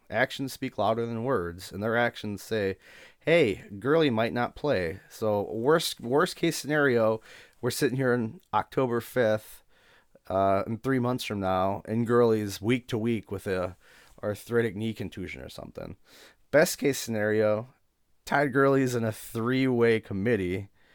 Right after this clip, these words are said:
leading carries. So you tell me, do you wanna take him as one of their first twenty picks? Do you wanna take him in the beginning of the second round? Because I got the A D P from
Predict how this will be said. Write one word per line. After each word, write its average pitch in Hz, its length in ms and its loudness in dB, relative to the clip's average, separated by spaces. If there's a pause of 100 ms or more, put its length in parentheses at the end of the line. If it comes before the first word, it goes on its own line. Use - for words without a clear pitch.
(220)
leading 107 380 -2
carries. 85 560 0 (260)
So 98 540 -2 (180)
you 113 160 -2
tell 147 260 4
me, 92 360 -2 (100)
do 98 80 -8
you 113 80 0
wanna 117 200 0
take 113 260 -2
him 117 420 -4 (560)
as 104 240 0
one 107 200 0
of 104 60 -2
their 104 180 -2
first - 400 -6
twenty 107 260 -2
picks? - 520 -4
Do 104 140 -10
you 120 80 2
wanna 127 140 2
take 120 260 -2
him 120 280 0
in 104 160 0
the 92 400 -2 (100)
beginning 107 300 -4
of 104 80 -2
the 98 60 -2
second 104 340 -4
round? 104 340 0 (560)
Because 120 220 -4
I 123 100 6
got 135 240 6
the 127 120 0
A 120 100 2
D 107 120 -4
P 151 380 0
from 113 580 2